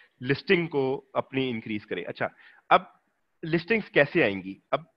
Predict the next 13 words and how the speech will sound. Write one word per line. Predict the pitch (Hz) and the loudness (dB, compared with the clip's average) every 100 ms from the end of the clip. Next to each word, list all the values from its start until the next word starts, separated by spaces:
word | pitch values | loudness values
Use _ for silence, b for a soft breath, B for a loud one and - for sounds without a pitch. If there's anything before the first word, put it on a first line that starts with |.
| _ _ _ - | _ _ _ 4
proxy | 175 240 | 4 4
seller | 226 208 202 165 - _ - | 2 4 4 2 -12 _ -20
से | - - 196 | -10 8 8
कि | 196 196 175 | 8 2 2
FBA | 156 160 190 | 2 4 4
seller | 180 165 170 | 6 4 6
ने | 165 | 6
आपको | 147 165 | 6 2
listing | 143 - 160 131 | -4 -2 -2 0
नहीं | 117 | 0
दी, | 110 85 - _ _ b b b - | -2 -10 -12 _ _ b b b -6
ठीक | 180 | 0
है? | 175 - | 0 -2